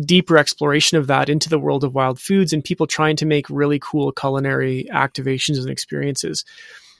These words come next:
And often they fall short because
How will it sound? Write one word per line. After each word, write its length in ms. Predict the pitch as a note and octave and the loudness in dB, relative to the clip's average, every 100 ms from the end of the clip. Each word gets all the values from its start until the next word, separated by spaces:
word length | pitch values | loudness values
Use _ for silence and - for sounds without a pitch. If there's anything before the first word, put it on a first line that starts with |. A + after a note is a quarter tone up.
| _ | _
And 140 | F3+ F3+ | 6 10
often 640 | F3+ G#3+ - G#3+ F#3 - - _ _ _ _ | 10 10 8 4 4 0 -10 _ _ _ _
they 160 | F3 F3 | 8 10
fall 320 | F#3 F3+ E3 | 12 10 10
short 440 | - F3+ E3+ D#3+ | 6 6 6 4
because 520 | D#3+ D3+ E3 C#3+ - | -2 4 4 4 0